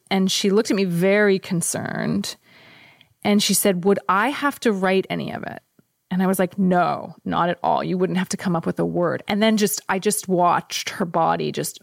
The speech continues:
whew, relax. And she said, "Okay, you write it, I'll walk it." It was a very, and it was,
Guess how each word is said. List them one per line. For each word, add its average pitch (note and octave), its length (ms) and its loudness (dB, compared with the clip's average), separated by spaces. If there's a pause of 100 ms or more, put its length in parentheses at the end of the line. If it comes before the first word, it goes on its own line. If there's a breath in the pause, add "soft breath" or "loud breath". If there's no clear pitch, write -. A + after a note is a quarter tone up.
(160)
whew, B3+ 500 0 (180)
relax. - 680 -6 (1900 loud breath)
And G#3+ 160 4
she - 160 2
said, F#3+ 300 0 (220)
"Okay, G3 640 0 (800)
you G3 360 6
write F3+ 280 2
it, E3+ 220 -2 (280)
I'll E3 200 2
walk - 280 -4
it." - 140 -6 (720)
It G#3+ 60 2
was A3+ 160 4
a G#3 40 4
very, G#3+ 460 4
and G#3 100 2
it G#3 40 2
was, G3 180 2